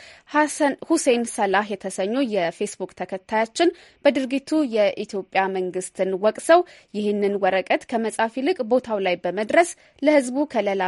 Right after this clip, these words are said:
መሆን ነበረበት። አሁንም ቶሎ ይድረስላቸው። በየቀኑ የሰው ህይወት በአሰቃቂ ሁኔታ እየጠፋ ነው» ሲሉ አስተያየታቸውን ሰጥተዋል። ለሁለት ዓመት የጡረታ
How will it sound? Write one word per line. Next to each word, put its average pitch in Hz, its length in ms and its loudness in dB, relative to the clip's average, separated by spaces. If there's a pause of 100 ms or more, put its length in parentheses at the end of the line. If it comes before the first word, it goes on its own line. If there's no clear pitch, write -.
መሆን 180 300 -4
ነበረበት። 226 600 2 (260)
አሁንም 294 420 2
ቶሎ 240 300 -2
ይድረስላቸው። 180 840 -4 (440)
በየቀኑ 269 540 4
የሰው 214 360 -2
ህይወት 220 260 -2
በአሰቃቂ 196 640 -4 (120)
ሁኔታ 220 400 -6
እየጠፋ 185 460 -4 (140)
ነው» 175 180 -4
ሲሉ 262 240 -4 (360)
አስተያየታቸውን 175 920 -6
ሰጥተዋል። 185 500 4 (1160)
ለሁለት 262 600 6
ዓመት 269 300 4
የጡረታ 208 460 0